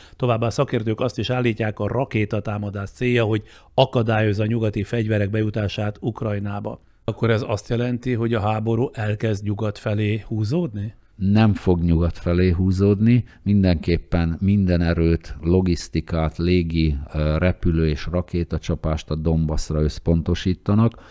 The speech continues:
Speaker 2: Ezek inkább figyelmeztető jellegűek, és nem tömeges csapások. A tervezésnél is, ö, Moldávia keleti határánál nem volt tovább tervezve, a nyugati részen nincs stratégiai célja Oroszországnak,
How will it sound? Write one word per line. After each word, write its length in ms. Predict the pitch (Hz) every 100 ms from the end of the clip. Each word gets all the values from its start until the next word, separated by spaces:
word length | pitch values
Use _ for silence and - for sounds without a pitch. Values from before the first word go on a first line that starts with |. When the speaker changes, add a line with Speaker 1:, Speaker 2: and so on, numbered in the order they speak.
| - -
Speaker 2:
Ezek 340 | 104 101 95
inkább 400 | 95 92 92 82
figyelmeztető 1080 | - - 92 104 104 101 95 - 92 - 87
jellegűek, 800 | 85 80 82 82 82 80 78 -
és 300 | 87 78 -
nem 280 | 85 87 78
tömeges 640 | - 85 82 76 73 -
csapások. 760 | - 71 - - - - - -
A 80 | -
tervezésnél 1080 | 90 95 87 82 80 76 78 - 85 80 80
is, 340 | 87 - -
ö, 260 | 85 85 80
Moldávia 760 | 85 87 82 78 78 78 76 -
keleti 400 | 78 76 - 73
határánál 760 | 73 - 76 76 76 76 73
nem 240 | 78 82 82
volt 240 | 85 85
tovább 400 | - 90 87 -
tervezve, 640 | 92 90 90 92 92 98 101
a 140 | 101
nyugati 480 | 90 95 85 76 80
részen 420 | 80 76 - 78
nincs 380 | 82 92 90 73
stratégiai 800 | - - 80 73 73 76 76 73
célja 460 | - 80 73 73
Oroszországnak, 1120 | 76 80 78 82 80 - 87 85 90 98 107